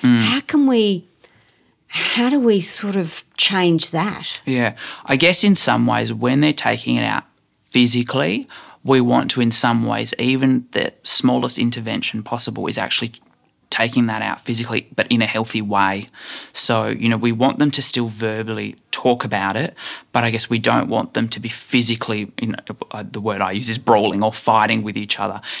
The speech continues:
Speaker 1: It's about, you know, getting that energy out in a healthy way. And that's when I sort of come back to sport. And I know sport's not everyone's sort of forte, or going to the gym or something like that, where there can be that physical release of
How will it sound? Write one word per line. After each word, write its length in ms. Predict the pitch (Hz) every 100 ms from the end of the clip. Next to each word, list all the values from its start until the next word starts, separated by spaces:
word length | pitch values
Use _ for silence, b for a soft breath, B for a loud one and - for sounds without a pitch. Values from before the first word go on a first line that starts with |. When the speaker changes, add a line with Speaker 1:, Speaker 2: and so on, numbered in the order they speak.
| B
Speaker 1:
It's 200 | 123 -
about, 320 | 110 113 -
you 80 | 113
know, 180 | 104 - B B - -
getting 300 | 120 123 127
that 180 | 117 117
energy 320 | 113 110 107
out 100 | 101
in 60 |
a 60 | 107
healthy 360 | - 113 107 107
way. 300 | 104 101 -
And 120 | 120
that's 220 | 120 - -
when 100 | 117
I 60 |
sort 160 | 110 110
of 80 | 107
come 180 | -
back 180 | 107 -
to 100 | -
sport. 560 | - - 104 139 214 B B B -
And 120 | 117
I 40 |
know 160 | 110 104
sport's 640 | - - 110 107 - - -
not 240 | 117 104
everyone's 400 | 107 107 107 104
sort 160 | - 107
of 60 | 104
forte, 380 | - 117 120 139
or 100 | 113
going 300 | 107 110 113
to 80 |
the 100 | 117
gym 280 | 104 104 107
or 60 | 104
something 240 | - -
like 100 | 101
that, 160 | - 90
where 160 | 110 113
there 100 | 110
can 200 | - 113
be 120 | 117
that 200 | 110 -
physical 580 | - 127 123 127 131 127
release 400 | 117 107 107
of 100 | 110